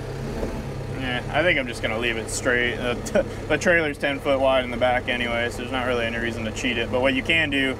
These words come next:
is you can pivot the blade one way and then kinda cockeye the machine a little bit to bring your width down a little bit, but that'll be crazy. All right,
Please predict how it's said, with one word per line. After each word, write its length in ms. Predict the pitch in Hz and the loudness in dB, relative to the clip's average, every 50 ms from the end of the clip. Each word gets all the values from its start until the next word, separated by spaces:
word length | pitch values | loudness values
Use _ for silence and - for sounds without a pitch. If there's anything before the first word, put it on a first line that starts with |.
| 117 101 - - - | -6 -10 -10 -8 -2
is 60 | - | -2
you 60 | 151 | 2
can 120 | 139 127 107 | 2 2 2
pivot 260 | 165 160 143 143 117 | 4 2 2 2 -2
the 60 | 139 | 0
blade 220 | 127 139 135 131 | 2 4 4 4
one 220 | 131 131 135 131 135 | 4 2 2 4 4
way 180 | 135 131 131 | 4 4 2
and 100 | 131 123 | 2 0
then 120 | 120 110 110 | -2 -4 0
kinda 200 | - 147 123 104 - - - | 0 0 0 0 -4 -6 0
cockeye 460 | - 151 127 127 - 135 123 123 120 | 0 2 2 2 2 2 2 2 2
the 80 | 120 | 0
machine 320 | 117 117 - - 139 127 123 | -4 -6 -4 -2 -2 -2 0
a 100 | 120 113 | 0 0
little 240 | 120 127 123 127 120 | 2 2 2 2 2
bit 240 | 123 123 127 117 | 2 0 0 0
to 160 | - 117 104 98 - - - - - - - - - | -2 -4 -4 -4 -6 -8 -8 -8 -8 -8 -10 -10 -2
bring 200 | - 135 131 123 | 0 2 2 2
your 260 | 120 113 113 113 107 - - - | 0 0 0 0 -2 -4 -6 -2
width 300 | 127 131 123 120 - - | 0 0 0 0 0 -2
down 360 | - 120 117 117 117 117 113 101 - - - - - - - - - - - - | 0 0 2 2 0 -2 -4 -6 -8 -8 -8 -10 -8 -8 -10 -8 -8 -8 -8 -4
a 80 | - 117 | -2 0
little 320 | 143 196 220 226 196 151 | 2 4 4 4 4 2
bit, 240 | 135 143 147 143 - | 2 2 0 0 0
but 160 | 131 123 113 - - - - - - - - - - - - - - - - - - - - - - - - - - - - - | -2 -2 -2 -2 -4 -6 -4 -2 -2 -2 0 0 0 0 2 2 2 2 2 2 2 2 2 0 0 0 2 0 0 0 0 0
that'll 140 | 117 135 123 | 2 2 2
be 60 | 117 | 2
crazy. 240 | 104 101 101 95 - | 2 0 0 0 -2
All 420 | - - - - - - - 117 147 | -2 -2 -2 -4 -4 -4 -2 0 2
right, 160 | 147 113 | 0 0